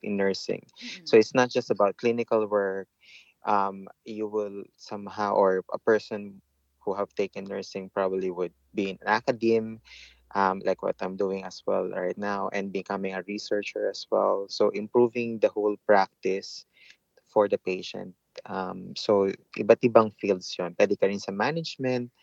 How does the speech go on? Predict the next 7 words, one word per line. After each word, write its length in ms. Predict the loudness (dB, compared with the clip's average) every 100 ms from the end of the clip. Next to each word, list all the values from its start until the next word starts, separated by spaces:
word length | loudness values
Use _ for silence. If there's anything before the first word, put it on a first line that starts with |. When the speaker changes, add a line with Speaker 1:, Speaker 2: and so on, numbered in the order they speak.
| -18 -18 -20 _
Speaker 1:
So 560 | 2 6 8 6 2 _ -8
magandang, 640 | -4 -4 -2 -4 -4 -8 -12 -12
ano 400 | -6 -4 -4 -6
siya, 240 | -6 -8
magandang 560 | -6 -4 -4 -4 -6 -8 -14
upscaling, 1200 | -14 -16 -8 -2 0 0 0 0 -2 -4 -6 -4
um, 400 | -2 -2 -4